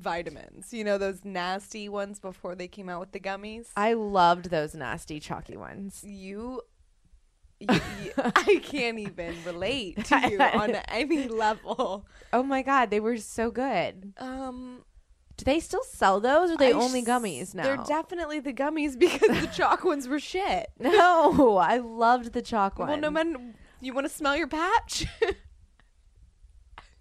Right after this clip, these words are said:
Speaker 1: Does it bring back memories?
Speaker 2: It's, it, it's so weird. So it's my hangover patch from yesterday.
Speaker 1: And it's still on your ass.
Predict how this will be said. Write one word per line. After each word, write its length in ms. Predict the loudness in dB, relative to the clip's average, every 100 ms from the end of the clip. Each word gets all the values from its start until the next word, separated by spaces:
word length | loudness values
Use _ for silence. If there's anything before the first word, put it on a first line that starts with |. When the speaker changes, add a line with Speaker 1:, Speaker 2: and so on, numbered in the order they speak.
| _ -20 -14
Speaker 1:
Does 140 | -10 -6
it 60 |
bring 180 | -6 -4
back 260 | -6 -6 -6
memories? 680 | -8 -6 -6 -2 2 2 4
Speaker 2:
It's, 220 | 0 2
it, 320 | 2 2 -4 -12 -16 -18 _
it's 260 | -2 -2 -4
so 400 | -12 2 6 6
weird. 640 | 4 2 4 4 4 0 0
So 160 | 2
it's 120 | 2 2
my 140 | 0
hangover 500 | 2 -2 0 2 2
patch 540 | 2 0 0 -4 -10
from 240 | -4 -2 0
yesterday. 720 | -2 -2 0 2 0 -2 -6 -14 -20 -10 2
Speaker 1:
And 160 | 4 6
it's 180 | 2 -4 -18 -16
still 300 | 0 4 6
on 220 | 6 4 2
your 120 | -2
ass. 640 | -2 -2 -6 -8 -14 -20